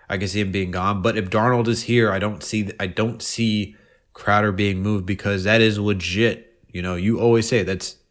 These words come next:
Darnold's safety blanket. So it,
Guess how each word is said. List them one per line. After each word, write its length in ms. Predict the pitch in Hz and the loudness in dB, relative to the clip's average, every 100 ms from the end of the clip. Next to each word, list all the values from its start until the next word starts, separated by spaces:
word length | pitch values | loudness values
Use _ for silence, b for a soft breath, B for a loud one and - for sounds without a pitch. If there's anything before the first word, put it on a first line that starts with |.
| - | -6
Darnold's 400 | 92 98 98 - | -4 -4 -6 -8
safety 420 | - 98 95 101 | -6 -6 -4 -6
blanket. 400 | 90 92 90 85 | -6 -8 -8 -8
So 320 | - 95 - b b b b b _ | -4 -4 -4 b b b b b _
it, 340 | 113 107 - | -2 -2 -4